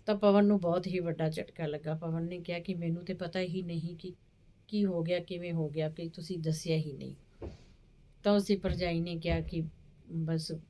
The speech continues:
ਬਹੁਤ ਹੀ ਜਲਦੀ ਜਲਦੀ ਇਹ ਸਾਰਾ ਕੁਛ ਹੋ ਗਿਆ।" ਤਾਂ ਉਸਨੇ ਪੁੱਛਿਆ ਕਿ "ਜੋ ਬੱਚਾ ਹੈ ਉਹ ਕੌਣ ਹੈ?" ਤਾਂ ਉਸਨੇ ਕਿਹਾ ਕਿ "ਉਹ ਪਰਨੀਤ ਦੀ ਬੇਟੀ ਹੈ।"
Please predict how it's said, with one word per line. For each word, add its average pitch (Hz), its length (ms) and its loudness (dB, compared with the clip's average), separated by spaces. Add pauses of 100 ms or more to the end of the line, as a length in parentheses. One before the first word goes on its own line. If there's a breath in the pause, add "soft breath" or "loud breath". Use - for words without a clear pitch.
(120)
ਬਹੁਤ 160 400 2
ਹੀ 170 140 0
ਜਲਦੀ 165 380 2
ਜਲਦੀ 156 360 0
ਇਹ 156 60 0
ਸਾਰਾ 156 300 -4
ਕੁਛ 156 280 -10
ਹੋ 156 200 0
ਗਿਆ।" 147 260 -6 (1200 soft breath)
ਤਾਂ 208 160 4
ਉਸਨੇ 208 520 4 (580)
ਪੁੱਛਿਆ 185 360 2
ਕਿ 202 420 0 (640)
"ਜੋ 190 180 6
ਬੱਚਾ 170 400 2
ਹੈ 196 240 4
ਉਹ 214 160 2
ਕੌਣ 160 280 2
ਹੈ?" 123 240 -12 (480)
ਤਾਂ 185 80 -8
ਉਸਨੇ 190 300 2
ਕਿਹਾ 185 240 2
ਕਿ 196 220 0
"ਉਹ 196 160 2
ਪਰਨੀਤ 170 400 -2
ਦੀ 160 160 0
ਬੇਟੀ 147 420 -4
ਹੈ।" - 80 -16